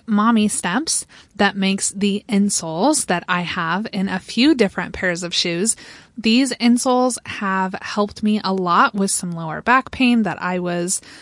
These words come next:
experiencing earlier on in my pregnancy. And I'm stoked that they're gonna help prevent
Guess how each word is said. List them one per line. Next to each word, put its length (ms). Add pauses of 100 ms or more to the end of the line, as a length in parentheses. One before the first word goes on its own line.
(180)
experiencing 800
earlier 380
on 240
in 140
my 160
pregnancy. 680 (640)
And 360
I'm 200
stoked 560
that 140
they're 140
gonna 180
help 320
prevent 360